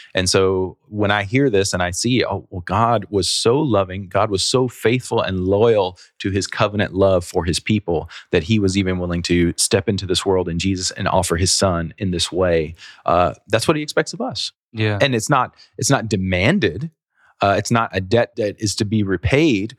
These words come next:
Speaker 1: Like, we must always be obliged to try and appease God and try and pay him back. Our response should be chesed in return. We should have that same feeling for him, and we should have that same feeling for any of his creation.
Speaker 2: Yeah, yeah. I mean, I feel the exact same way. I feel like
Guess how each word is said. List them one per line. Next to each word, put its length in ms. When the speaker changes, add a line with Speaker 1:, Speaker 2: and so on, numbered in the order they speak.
Speaker 1:
Like, 260
we 120
must 260
always 380
be 200
obliged 640
to 260
try 260
and 160
appease 380
God 400
and 100
try 160
and 100
pay 120
him 160
back. 320
Our 160
response 380
should 140
be 100
chesed 480
in 100
return. 380
We 100
should 180
have 200
that 120
same 360
feeling 300
for 200
him, 320
and 100
we 60
should 160
have 100
that 120
same 180
feeling 240
for 220
any 260
of 140
his 140
creation. 480
Speaker 2:
Yeah, 200
yeah. 220
I 80
mean, 140
I 80
feel 200
the 120
exact 300
same 200
way. 260
I 100
feel 180
like 180